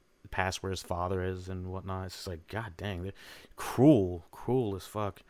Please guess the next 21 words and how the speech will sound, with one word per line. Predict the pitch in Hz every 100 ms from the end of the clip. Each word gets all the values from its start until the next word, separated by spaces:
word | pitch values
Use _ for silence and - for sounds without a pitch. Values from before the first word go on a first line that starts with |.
| - - - -
And | 123
I'm | 160
curious, | - 220 262 240
is | - 127
J | 120 185
J's | 226 185
father, | - 101 120 135
like, | 113 104
in | 107
there | 107 98
for | 95
years? | 85 92 92 120 131
Because | 113 - 101
if | 107
they're | 107 135
in | 151
the | 117 - - - - - - - - _ - - - 117
jail | 98 113 131 131 101
for, | - 95 92
I, | 131 123 -
I, | 123